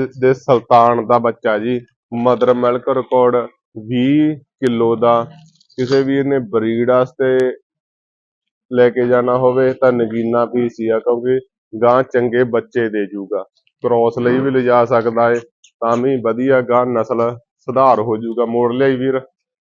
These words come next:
ਬਾਕੀ, ਅ, ਸਿੰਘ ਪੂਰਾ ਕੁੰਡਾ, ਮੂੰਹ ਤੋਂ ਦੋ ਦੰਦ ਦਾ, ਸੋਹਣੀ ਫੇਸ ਕੁਆਲਿਟੀ ਆ, ਕੱਦ ਕਾਠ ਦਾ ਚੰਗਾ ਤੇ ਵਜਨ ਦਾ ਚੰਗਾ ਜੀ। ਬਾਕੀ ਬਰੀਕੀਆਂ ਬਹੁਤ ਨੇ, ਤੁਹਾਨੂੰ ਦੱਸ ਹੀ ਰਹੀਆਂ ਨੇ।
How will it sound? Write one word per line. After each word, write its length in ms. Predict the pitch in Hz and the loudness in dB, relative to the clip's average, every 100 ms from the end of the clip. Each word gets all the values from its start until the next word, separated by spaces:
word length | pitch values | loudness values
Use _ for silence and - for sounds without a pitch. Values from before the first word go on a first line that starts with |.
| _ _ - | _ _ 0
ਬਾਕੀ, 440 | 123 123 143 139 | 0 0 -2 -2
ਅ, 840 | 135 _ _ _ _ _ - 123 | -6 _ _ _ _ _ -4 -2
ਸਿੰਘ 380 | 120 139 123 127 | 0 0 0 0
ਪੂਰਾ 340 | 135 135 135 | -2 2 2
ਕੁੰਡਾ, 520 | 123 117 120 135 147 143 _ _ - | 2 0 2 6 6 4 _ _ -8
ਮੂੰਹ 220 | 113 135 | -2 -2
ਤੋਂ 140 | 139 147 | 0 -2
ਦੋ 260 | 117 113 | 0 0
ਦੰਦ 280 | 113 120 123 | 2 2 2
ਦਾ, 120 | 131 123 | 2 0
ਸੋਹਣੀ 360 | 127 139 156 | -2 -4 -2
ਫੇਸ 280 | 180 123 110 120 | -2 -2 -4 -4
ਕੁਆਲਿਟੀ 540 | 123 120 120 120 131 131 | 2 4 4 2 0 2
ਆ, 160 | 131 123 _ _ _ - | 2 0 _ _ _ 2
ਕੱਦ 300 | 143 127 139 | 2 4 2
ਕਾਠ 300 | 139 139 135 | 4 4 4
ਦਾ 280 | 127 139 135 | 4 4 4
ਚੰਗਾ 640 | 139 - - 135 131 135 135 | 2 -8 -2 0 2 2 2
ਤੇ 140 | 139 | 2
ਵਜਨ 400 | 117 110 107 104 | 0 0 -2 -2
ਦਾ 140 | 98 | -4
ਚੰਗਾ 380 | 98 101 95 95 | -4 -4 -4 -4
ਜੀ। 140 | 90 98 _ _ _ _ _ _ _ _ _ _ _ _ _ _ _ _ _ _ _ - | -6 -12 _ _ _ _ _ _ _ _ _ _ _ _ _ _ _ _ _ _ _ -4
ਬਾਕੀ 280 | 110 110 127 | -2 -2 -4
ਬਰੀਕੀਆਂ 580 | 117 113 110 - 120 117 | -2 -2 -4 -4 -2 0
ਬਹੁਤ 320 | 104 107 110 | 0 -2 -2
ਨੇ, 200 | 131 131 127 _ _ _ - | -4 -4 -8 _ _ _ -10
ਤੁਹਾਨੂੰ 360 | 113 117 113 | -6 -6 -6
ਦੱਸ 240 | 104 107 104 | -2 -2 -2
ਹੀ 60 | 123 | -2
ਰਹੀਆਂ 360 | 117 123 123 | -2 -2 -2
ਨੇ। 140 | 123 | -2